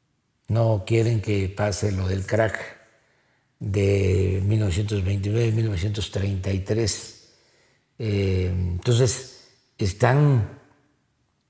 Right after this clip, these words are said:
eh, destinando muchos, muchos, muchos recursos al fortalecimiento de la economía. Ellos lo hacen más, eh, apoyando arriba. Ya también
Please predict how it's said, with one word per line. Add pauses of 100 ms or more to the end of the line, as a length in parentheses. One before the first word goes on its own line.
(140)
eh,
destinando
muchos,
muchos,
muchos
recursos (240)
al
fortalecimiento (460)
de
la
economía.
Ellos
lo
hacen (600)
más, (220)
eh,
apoyando
arriba. (720)
Ya
también